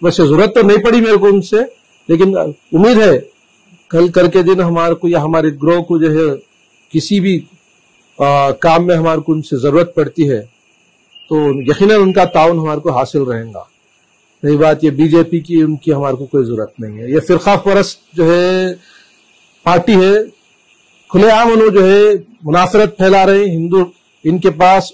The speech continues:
वोट हासिल करने के वास्ते सिर्फ एक ही एजेंडा है, हिंदू मुस्लिम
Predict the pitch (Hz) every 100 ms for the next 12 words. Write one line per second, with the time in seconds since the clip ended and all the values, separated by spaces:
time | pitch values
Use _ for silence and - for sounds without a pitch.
0 | 165 190 196 175 175 196 185 175 180 165
1 | 170 165 185 170 190 - 208 208 202 190
2 | 190 185 175 185 170 180 180 170 170 180
3 | 202